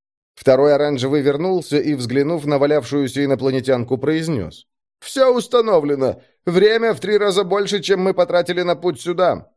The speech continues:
Восстановлению данные узлы подлежать не будут". "Хорошо, открываем хранилище", — довольно кивнул первый.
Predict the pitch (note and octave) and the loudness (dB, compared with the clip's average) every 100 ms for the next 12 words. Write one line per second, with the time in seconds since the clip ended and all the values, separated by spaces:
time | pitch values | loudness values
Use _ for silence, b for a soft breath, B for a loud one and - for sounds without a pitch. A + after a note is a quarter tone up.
0 | - D3+ G3 - G#3+ G3+ G3 G#3 G3 F#3+ | -6 -2 -2 -2 -2 0 0 0 0 0
1 | F3 F3 F3 F3 E3+ D3+ F3 E3+ D3 D#3+ | 0 0 0 0 0 0 0 0 0 0
2 | D#3 D3 D#3 C#3+ B2+ A2 - _ _ _ | 0 0 -2 0 -2 -2 -10 _ _ _
3 | _ _ - B2+ C#3 C3 A#2+ F#2 D#2+ A2+ | _ _ 0 2 2 0 0 -2 -4 -2
4 | B2+ F3+ F#3+ F#3+ F3 C#3+ E3 D3 G#2 F2 | 0 0 0 2 0 -2 -2 0 -2 -4
5 | F2 D#2 _ _ - B2+ B2+ A2+ A2 B2 | -6 -8 _ _ -2 0 2 0 -2 -4
6 | A#2 A2 F#2+ D3+ G#2 D#2 D2+ _ | -2 -2 -2 -4 -4 -6 -18 _